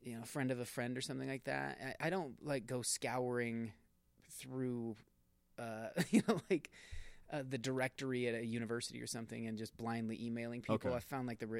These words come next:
Speaker 1: rate of return on that is too low. It's just not worth my time. And
Speaker 2: Okay.
Speaker 1: so, so nothing, like, came together organically this time. And then, um, yeah, I really wanted to focus on making sure I had, like, these jokes together in the way that I wanted.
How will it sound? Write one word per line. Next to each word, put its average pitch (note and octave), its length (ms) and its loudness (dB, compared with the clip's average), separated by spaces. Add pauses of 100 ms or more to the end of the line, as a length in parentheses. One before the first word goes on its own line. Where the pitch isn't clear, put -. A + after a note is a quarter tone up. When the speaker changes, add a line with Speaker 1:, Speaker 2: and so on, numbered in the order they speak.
Speaker 1:
rate A#2+ 220 0
of G2+ 80 -2
return A2+ 240 -4
on A2+ 100 -2
that G#2+ 160 -4
is G#2+ 140 -4
too A#2+ 200 -4
low. G#2+ 260 -2
It's G#2 120 -6
just - 180 -10
not A2 200 -4
worth A2 160 -4
my A2 120 -6
time. G#2+ 360 -6
And - 20 4 (100)
Speaker 2:
Okay. - 100 2
Speaker 1:
so, A#2+ 200 2 (160)
so F#3 120 4
nothing, A3+ 260 6
like, F#3 200 4
came D#3+ 180 -2
together C#3 260 4
organically A#2 580 -4
this G#2 200 -8
time. G#2+ 420 -8 (420)
And B2 220 -2
then, A#2 540 0 (160)
um, A2 640 -6 (220)
yeah, C3+ 120 -8
I - 20 -6
really C#3+ 200 -6
wanted C#3+ 160 -4
to A#2+ 60 -6
focus A#2 480 -6 (100)
on G#2+ 480 -6 (1080)
making A#2 320 -2
sure A#2 220 -2
I A2+ 40 0
had, A2 260 -2
like, G#2+ 320 -6 (840)
these A#2+ 200 -4
jokes A#2+ 340 -2
together G#2+ 340 -2
in G#2+ 120 -4
the G#2+ 80 -2
way G#2+ 120 -2
that G#2+ 140 -2
I G#2 80 -2
wanted. G#2+ 640 -4